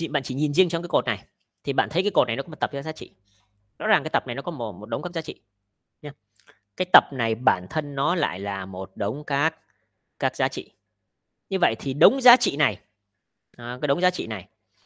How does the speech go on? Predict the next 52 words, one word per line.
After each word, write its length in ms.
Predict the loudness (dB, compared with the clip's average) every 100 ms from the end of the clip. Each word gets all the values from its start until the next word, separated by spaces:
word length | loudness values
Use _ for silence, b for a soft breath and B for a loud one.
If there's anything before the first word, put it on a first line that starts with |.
| _ _ -10
thì 160 | -6
nó 200 | 2 2
có 200 | 4 2
thể 200 | 2 2
lại 200 | 2 2
được, 220 | 4 4 2 -4 _ _ _
là 120 | -10
bạn 140 | -6
nhìn 120 | -6
nhé, 140 | -6 -8 -2
cái 60 | 0
đống 140 | 2
giá 100 | 0
trị 180 | -2 -6
này, 120 | -8
Seattle, 500 | 2 4 6 4 2 -2
Tacoma, 460 | -6 -4 -2 -2 -4 -2
Cortland 320 | 0 0 -2 -8 b b b
và 140 | 2 2
mọi 180 | 2 -2
thứ 160 | -4
này. 160 | -4 -6 _ B B B
Thì 100 | -8
cái 100 | -2
đống 220 | 6 6 8
giá 180 | 6
trị 280 | 6 0 -4
này 120 | -8
này, 160 | -10 -14 _ _ _ _ _ _ _ _ _ _
làm 180 | -2 -2
sao 140 | 4 4
mình 120 | 6
lấy 120 | 6
được 60 | 8
cái 60 |
đống 80 | 6
giá 80 | 4
trị 140 | 0
này? 200 | -2 -4 -4
Thì 100 | 2
về 200 | 4 4
nguyên 180 | 0
tắc 240 | -2 -2 -2
muốn 140 | 0
lấy 120 | 0
được 100 | 0
đống 140 | 0 -2
giá 80 | -2
trị 180 | -4
này 80 | -4
rất 120 | -4
dễ. 220 | -4 -6